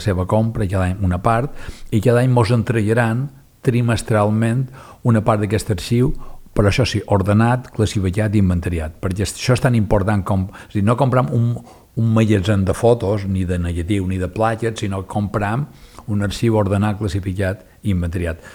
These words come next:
Això és fonamental, perquè, eh, perquè si no, no s'entendria, eh,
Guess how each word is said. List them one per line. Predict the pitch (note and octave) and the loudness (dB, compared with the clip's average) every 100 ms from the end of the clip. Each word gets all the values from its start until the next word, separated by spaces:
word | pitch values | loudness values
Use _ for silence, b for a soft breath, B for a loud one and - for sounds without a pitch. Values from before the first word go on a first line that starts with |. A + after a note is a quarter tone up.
| B | B
Això | - - | 0 0
és | |
fonamental, | - F#2 E2 E2 E2+ E2 | 2 -2 0 0 0 2
perquè, | E2 E2 F2+ F2+ | 2 2 2 0
eh, | - - - - - F#2+ F2+ F2 E2+ E2 F2+ | -4 -16 -18 -6 0 2 2 0 -2 -2 -2
perquè | F#2 F#2+ | 0 0
si | G#2+ | 2
no, | F#2+ | 2
no | G2 G2+ | 2 2
s'entendria, | G#2 F#2 G2+ F#2+ F#2+ G2 G2 A2 A#2+ - - _ - G#2 | 2 2 2 2 2 2 2 2 -2 -10 -20 _ -6 -4
eh, | G2 F#2+ F2+ F2+ F2 | -2 -2 -2 -2 -4